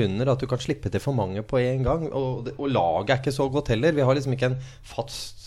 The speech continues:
stamme med bærebjelker som vil kunne dra det lasset. Da skal du liksom legge din li-, sette din lit til at de yngre skal de være med på å dra det lasset i veldig stor grad, og sånn fungerer ikke.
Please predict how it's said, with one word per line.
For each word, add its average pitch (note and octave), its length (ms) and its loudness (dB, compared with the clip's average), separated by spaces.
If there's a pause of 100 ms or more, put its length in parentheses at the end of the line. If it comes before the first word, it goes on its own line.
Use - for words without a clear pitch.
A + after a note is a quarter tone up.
stamme F#2+ 640 6
med A2+ 160 0
bærebjelker E2+ 720 0
som A#2+ 140 -2
vil F#2 120 -6
kunne A#2 280 -2
dra F#2+ 160 2 (100)
det G2+ 160 0
lasset. G#2+ 420 2 (320)
Da A2+ 140 4
skal C3 160 -2
du C3 80 0
liksom A#2+ 260 0
legge F#2 300 -4
din A2 160 0
li-, F2+ 260 -6
sette B2+ 300 -4
din F#2+ 180 -4
lit F2 240 -8
til G#2 140 -6
at - 160 -8
de G2+ 140 -6 (180)
yngre E2+ 400 -8
skal A2+ 180 -8 (220)
de A#2 100 -4
være A2 220 2
med E2 100 -6
på A2+ 100 -6
å G#2 40 -10
dra F2+ 160 -2 (160)
det G2+ 140 -4
lasset - 340 -8
i A2 60 -4
veldig G#2 180 -6
stor A2+ 160 -4
grad, A#2 240 0
og G#2+ 80 -4
sånn F2+ 180 -2
fungerer E2 400 -4
ikke. G2 220 -4